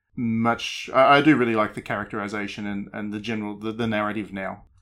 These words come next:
I think that, I think the thing was I, I spent too much time farting around, not actually making progress, I think, the first time I played it, because it is so large and open, and it does kind of encourage you to go and do all these different things. I think I enjoyed it more when I,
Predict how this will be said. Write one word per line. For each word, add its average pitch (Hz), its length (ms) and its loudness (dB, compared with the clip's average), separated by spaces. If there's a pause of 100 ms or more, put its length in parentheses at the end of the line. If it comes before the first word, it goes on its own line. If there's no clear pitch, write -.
(280)
I 147 100 8
think 214 200 2
that, 131 180 2
I 147 80 2
think 196 160 -2
the 143 80 -4
thing 123 220 0
was 117 260 2
I, 110 180 -2
I 123 120 -4
spent 131 260 -6
too 139 80 -6
much 113 200 -6
time 107 460 -4 (580)
farting 110 300 -4
around, 107 300 -4
not 104 220 -8
actually 107 360 -10
making 107 340 -8
progress, 104 580 -10
I 101 60 -16
think, 117 160 -16
the - 60 -18
first 110 220 -8
time 110 100 -6
I 104 40 -6
played 104 240 -6
it, 101 80 -12
because 127 240 -4
it 147 80 2
is 151 120 4
so 127 120 0
large 110 320 4
and 104 100 -2
open, 107 320 -4
and 104 220 -4 (420)
it 143 120 2
does 147 200 6
kind 151 200 6
of 127 60 -2
encourage 120 360 0
you 117 80 -2
to 107 60 -8
go 110 160 0
and 110 100 -4
do 113 160 -2
all 110 100 0
these 104 260 -4 (180)
different 120 340 -6
things. 107 480 -6 (320)
I 123 80 0
think 147 160 0
I 131 120 4
enjoyed 113 340 2
it 117 120 -6
more 113 300 0
when 110 180 -4
I, 110 320 -6